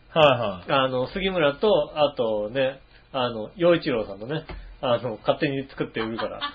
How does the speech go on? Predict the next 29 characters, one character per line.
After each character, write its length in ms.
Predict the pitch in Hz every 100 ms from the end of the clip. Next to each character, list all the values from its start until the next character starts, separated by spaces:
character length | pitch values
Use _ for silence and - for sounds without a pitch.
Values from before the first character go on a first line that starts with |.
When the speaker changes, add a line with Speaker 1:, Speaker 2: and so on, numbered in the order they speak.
| -
Speaker 1:
<laughs> 200 | - -
Speaker 2:
ね。 140 | 139
Speaker 1:
ね 180 | 160 165
え。 40 | 165
Speaker 2:
ご 60 |
当 200 | 202 254
地 100 | 247
陽 160 | 233 208
一 220 | 202 151
郎 180 | 117 98
ね。 140 | 127 123 554 - 494 -
Speaker 1:
は 120 | 160
い 20 |
は 220 | 131 120
い。 40 | 135
Speaker 2:
ご 80 |
当 80 | 156
地 120 | 147
陽 140 | 139 127
一 160 | 117
郎 140 | 98 90
を 40 |
作 180 | - -
り 60 | 95
ま 100 | 92
す 80 | -
ん 60 |
で 60 | 98
ね。 160 | 110